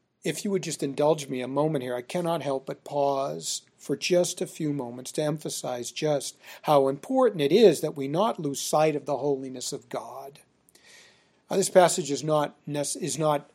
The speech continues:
specifically about the holiness of God, but we see it shining through. Jesus' sacrifice may have abolished the old restricted and impersonal way to God, but it doesn't abolish God's holiness.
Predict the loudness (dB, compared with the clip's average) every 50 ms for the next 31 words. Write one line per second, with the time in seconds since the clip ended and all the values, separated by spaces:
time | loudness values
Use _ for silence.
0 | _ _ -10 -8 -6 -4 -4 -4 -4 -6 -6 -8 -6 -4 -4 -4 -2 -4 -4 -4
1 | -4 -4 -2 2 2 2 2 0 -4 -6 -6 -8 -8 -8 -8 -8 -8 -8 -6 -8
2 | -8 -4 -2 -2 -2 0 0 0 0 0 -2 -4 _ _ _ _ _ _ -10 -4
3 | 0 0 2 2 0 -2 -4 -6 -6 -2 2 4 4 4 4 2 0 -8 -12 -16
4 | _ _ _ _ _ _ _ _ _ _ -20 -20 -12 0 6 10 10 10 10 10
5 | 6 4 6 10 12 12 12 12 12 8 2 4 4 4 4 4 4 4 4 8
6 | 8 8 8 6 4 4 6 6 8 8 6 4 2 -2 -4 -2 2 4 6 6
7 | 6 4 2 -2 -12 _ _ -8 -6 -6 -6 -8 -4 0 0 0 0 0 -4 -2
8 | -2 0 -2 -2 -4 -6 -6 -2 -2 -2 0 -2 -2 -2 0 0 0 2 2 2
9 | 2 0 0 2 2 2 2 2 0 -2 -2 -2 -2 2 4 4 4 4 2 -2
10 | -2 -2 -4 -4 -2 0 0 0 0 -2 -6 -12 -12 -12 -14 _ _ _ _ _
11 | _ _ _ _ _ _ _ -6 -2 -2 -2 0 -2 0 2 4 4 4 4 0
12 | -2 -4 -8 -12 -12 -10 -10 -10